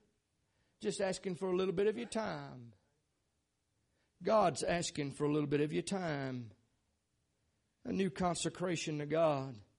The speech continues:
But not only that, a result of revival is a new commitment to the church.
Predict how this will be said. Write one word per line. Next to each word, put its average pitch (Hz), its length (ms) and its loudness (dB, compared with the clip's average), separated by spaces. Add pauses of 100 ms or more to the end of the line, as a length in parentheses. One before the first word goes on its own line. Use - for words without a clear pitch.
(580)
But 185 120 2
not 190 180 6
only 180 240 8
that, 196 240 8
a - 20 6
result 180 420 6
of 175 80 4
revival 170 460 6
is 147 80 4
a 160 80 2
new 175 160 2
commitment 165 460 -2
to 156 100 0
the 123 80 -10
church. 170 600 -6